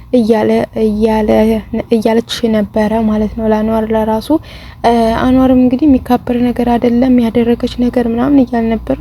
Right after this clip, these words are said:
ኖ ሚ-፣ ያደረጋት ነገርማ ይካበዳል። አንዱ በእንቅልፍ መድኃኒት ሲያስተኛ፣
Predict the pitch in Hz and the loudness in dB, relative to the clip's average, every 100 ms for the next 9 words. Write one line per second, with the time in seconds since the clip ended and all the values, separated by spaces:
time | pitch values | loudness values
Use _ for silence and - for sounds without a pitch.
0 | 285 294 254 233 - - - - 277 262 | 2 2 2 -2 -8 -20 -8 0 2 4
1 | 269 269 262 254 240 240 247 233 240 247 | 4 4 2 0 0 -2 -2 0 0 2
2 | 349 381 - 247 240 233 240 269 254 247 | 0 -2 -4 -4 -4 -4 -4 -2 2 2
3 | 254 262 240 240 240 233 240 233 233 240 | 4 2 2 -2 -2 -4 -2 0 0 -2
4 | 233 254 233 - 254 254 | -2 -2 -2 -2 0 2